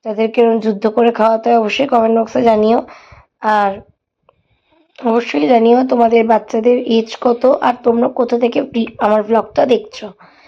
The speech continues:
তো তারপরেই দেখো আমি এদিকে চলে আসলাম সকালের ব্রেকফাস্ট রেডি করতে। সকালের ব্রেকফাস্ট অন-,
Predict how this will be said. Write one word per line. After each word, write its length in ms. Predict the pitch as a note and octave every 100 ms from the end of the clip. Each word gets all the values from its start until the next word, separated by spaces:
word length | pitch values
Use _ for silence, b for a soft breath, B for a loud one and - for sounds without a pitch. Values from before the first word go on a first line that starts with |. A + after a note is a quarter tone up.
| B B B _
তো 100 | C#4
তারপরেই 500 | C4+ C4+ C4+ C#4 C#4+
দেখো 240 | C#4+ C4+
আমি 280 | D#4+ C#4 B3
এদিকে 280 | A#3 A#3+ B3+
চলে 320 | B3+ B3 A#3+
আসলাম 460 | A#3 - B3+ B3 A#3+
সকালের 520 | A#3+ A3+ A#3+ A#3+ A#3
ব্রেকফাস্ট 680 | A#3 A3+ - - A3+ - B3+
রেডি 220 | A3+ A3+
করতে। 500 | A#3 A#3 A#3+ C#4+ D#4+ - B B B -
সকালের 540 | - A#3 B3+ A#3 A#3
ব্রেকফাস্ট 600 | A#3+ A#3 A#3+ C4 B3+ - - -
অন-, 180 | C4